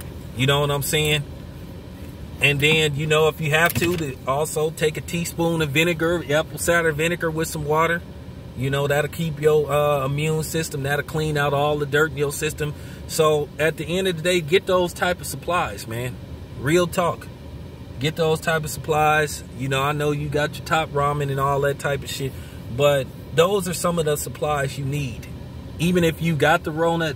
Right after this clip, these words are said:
that will make it, you know, simmer down and possibly go away, because they're not, this Rona shit will, if you,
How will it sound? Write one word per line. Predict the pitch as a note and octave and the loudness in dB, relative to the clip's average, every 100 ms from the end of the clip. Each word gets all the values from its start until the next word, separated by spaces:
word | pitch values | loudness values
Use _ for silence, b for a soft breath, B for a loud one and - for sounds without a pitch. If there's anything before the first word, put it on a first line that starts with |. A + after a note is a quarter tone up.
| A#2 | -2
that | C3+ D3+ C#3 | 0 0 -2
will | D3 D3 C#3+ C3+ - - | 0 0 0 -2 -6 -8
make | C#3 C#3 D3+ D3+ | -4 -2 0 -2
it, | C#3 - C3 | -4 -4 -2
you | D3 | 0
know, | C3+ B2+ | 2 0
simmer | - E3 D#3+ | 0 0 0
down | C3+ C#3+ D3 C#3 | 0 -2 -2 -2
and | C#3+ | 0
possibly | D#3+ D3+ C3 | 0 0 -4
go | A#2+ C#3 | 0 2
away, | C3+ D3+ C#3+ | 4 4 4
because | A#2+ B2+ C3 B2 B B B B - | 2 0 0 0 B B B B 0
they're | D#3 C#4 | 4 6
not, | B3 G#3 C#3 C#3+ | 6 4 2 -2
this | C4+ G3+ | -4 -2
Rona | F#3+ A#3+ G3 | -2 0 0
shit | - F3+ D#3 | -2 -4 -2
will, | D#3+ F#3+ F3 D3+ | 0 4 4 4
if | C#3+ C#3+ D#3+ | 0 -2 -2
you, | F#3 F3+ D#3+ | -2 -2 -4